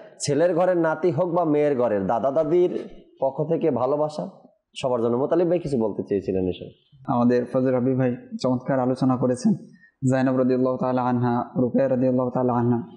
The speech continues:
Speaker 2: তাদের ব্যাপারে তিনি বলেছেন। তবে তাদের যে হুজুর সাল্লাল্লাহু আলাইহি ওয়াসাল্লাম, তারা বংশধর, সকলে তাদের সম্মান করে, তাদের
Speaker 1: হুম।
Speaker 2: সম্মান মর্যাদা অনেক ঊর্ধ্বে। কিন্তু
Speaker 1: জি, অনেক।
Speaker 2: ইসলামের জন্য তাদের যে ত্যাগ ছিল,
Speaker 1: হুম।
Speaker 2: সেটা কিরকম ছিল, তিনি টাচও দিয়েছেন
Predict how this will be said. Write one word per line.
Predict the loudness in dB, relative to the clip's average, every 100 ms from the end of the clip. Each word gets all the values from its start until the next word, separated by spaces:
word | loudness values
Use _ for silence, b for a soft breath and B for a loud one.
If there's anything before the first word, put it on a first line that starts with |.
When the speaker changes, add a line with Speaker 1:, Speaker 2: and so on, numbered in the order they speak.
| B B -4
Speaker 2:
তাদের | 0 0
ব্যাপারে | 0 0 2 2
তিনি | 2 0
বলেছেন। | 2 2 0 0 -2 -2 -6 -20 _ _ -2
তবে | 0 0
তাদের | -2 -2 -2 0
যে | 2 2 2 2
হুজুর | 2 2
সাল্লাল্লাহু | 0 0 0 0
আলাইহি | 0 0
ওয়াসাল্লাম, | 0 -2 -2
তারা | 0 0
বংশধর, | 0 -2 -2 -2 -2 -6
সকলে | -2 0 0
তাদের | 0 -2
সম্মান | -2 -2 0 0 0
করে, | -2 -2
তাদের | -2 0
Speaker 1:
হুম। | 2
Speaker 2:
সম্মান | 0 2 2
মর্যাদা | 2 2 0 0
অনেক | 0 0
ঊর্ধ্বে। | 2 2
কিন্তু | 2 2
Speaker 1:
জি, | 2
অনেক। | 2
Speaker 2:
ইসলামের | 0 0 0 0
জন্য | 0 0
তাদের | 0 0 0
যে | 0
ত্যাগ | -2 0 0 0
ছিল, | -4 -2 0 -2 -4
Speaker 1:
হুম। | 0 0 0 -4 -6
Speaker 2:
সেটা | -2 0
কিরকম | 0 0 0 -2
ছিল, | 0 -2
তিনি | 2 2 2
টাচও | 0 -2 0 0
দিয়েছেন | 2 2 0 -2